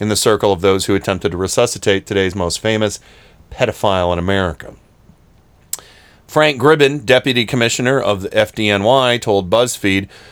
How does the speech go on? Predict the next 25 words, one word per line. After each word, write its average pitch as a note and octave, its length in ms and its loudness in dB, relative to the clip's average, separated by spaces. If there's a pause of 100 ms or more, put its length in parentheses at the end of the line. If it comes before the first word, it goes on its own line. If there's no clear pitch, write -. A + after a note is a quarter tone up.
(160)
he G2 80 -8
could A#2+ 160 0
not B2+ 180 0
verify C3 460 2
the A2+ 140 -2
ac-, A2 280 0
accuracy G#2 480 0
of F2 100 -2
the F2+ 80 -2
information A2 560 -2
in G2 100 -6
the F#2 80 -4
four F#2+ 220 0
chan F2+ 280 -4
post. F2 320 -2 (340)
However, C#3+ 520 4
many C3+ 320 2
medical C3+ 440 2
professional, G#2 760 0
uh, F2+ 500 2 (120)
any D#3 220 0
medical G#2+ 400 0
professional F#2 460 -2
who G2+ 100 -6
shares A2+ 460 0